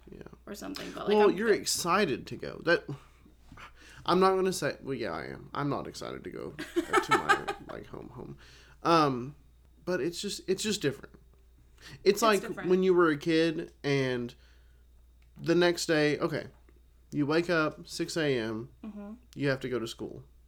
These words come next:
Speaker 2: Ew.
Speaker 1: You're not, like, overly, like, excited.
Speaker 2: Yeah.
Speaker 1: But tomorrow, you wake up at six A M, you get to go on a field trip.
Speaker 2: Oh, that's the best day ever.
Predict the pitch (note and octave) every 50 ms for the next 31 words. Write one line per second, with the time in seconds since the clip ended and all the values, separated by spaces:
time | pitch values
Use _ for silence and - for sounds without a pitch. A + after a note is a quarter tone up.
0 | - - F#3+ G3+ G3+ - C3+ - - A#3 A#3+ A3+ F#3+ C3+ A#2+ B2 F2+ D#2 A2+ A#2
1 | G#2+ A2 G2+ G2+ G2+ E2+ - E2 D#2 C#2+ - G#2+ - C3 C3 - - C3+ D2+ -
2 | - - - - C#3+ - - - D#3 - - - - - - - - - - -
3 | - B2 - - C#3 D3 D#3+ G3+ A3+ G#3 B2 F2 B1 - - - C#3+ - - _
4 | - - - - _ - _ _ _ - - C#3+ C3 C#3 C3 - - C#3 - -
5 | - C3 - - - G#2+ G2+ G2 F2 F2 - B2+ - _ _ _ - - - -
6 | - - - - - G#2 - - - F#2 D#2 B1+ A1 - - - - A#1+ A1+ B1
7 | - - - - - - - - - - - - - - - - - _ G#3+ A3
8 | A3 G#3 G#3 - - F#3 F3 - - D3 D3+ F#3+ - - G3+